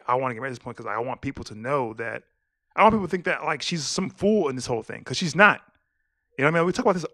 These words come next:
all the time. And it's annoying to me because it's like, I don't want people to have to think that, like, I don't want her to ask, like, I know those questions are probably, like, a lot to take all the time from people.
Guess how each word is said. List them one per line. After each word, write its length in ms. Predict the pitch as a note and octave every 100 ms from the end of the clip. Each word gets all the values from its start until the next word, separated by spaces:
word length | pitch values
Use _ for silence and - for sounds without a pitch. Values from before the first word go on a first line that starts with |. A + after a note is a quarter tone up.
| -
all 200 | G3 G3+
the 80 | D#3+
time. 420 | - G#3+ D3+ - _ _ _ _ _ _ _ _ _ _ _ -
And 100 | E3
it's 100 | E3+
annoying 380 | D#3+ D#3 A3 A3
to 100 | -
me 180 | C3+ B2
because 300 | B2 - C3+
it's 200 | C#3+ D3+
like, 440 | E3 D3 C#3+ - _ _ _ _ _ _ _ _ _ _ _ _ _
I 100 | C3
don't 320 | F3+ G3+ C#3 D#3+
want 260 | F#3 C3
people 260 | F3 D#3+ D#3+
to 60 | D3+
have 120 | D3
to 80 | C3+
think 260 | D3+ C#3
that, 200 | C#3 C3+
like, 440 | B2 B2 - - _ _ _ _ - -
I 120 | C#3+
don't 180 | F#3+ F#3+
want 140 | F#3+ F#3
her 80 | F3
to 160 | -
ask, 220 | D#3 D#3
like, 140 | F3 -
I 40 |
know 120 | D#3+ G#3+
those 160 | F3+
questions 320 | - F#3+ F3
are 40 | -
probably, 260 | D3 C#3
like, 260 | A#2+ A#2+ - _ B2+
a 80 |
lot 340 | A#2+ B2+ C3 -
to 80 | A#2+
take 360 | - C3 - _ -
all 140 | B2+ B2
the 60 |
time 180 | B2 C3+
from 120 | A#2
people. 380 | A2 F#2+ E2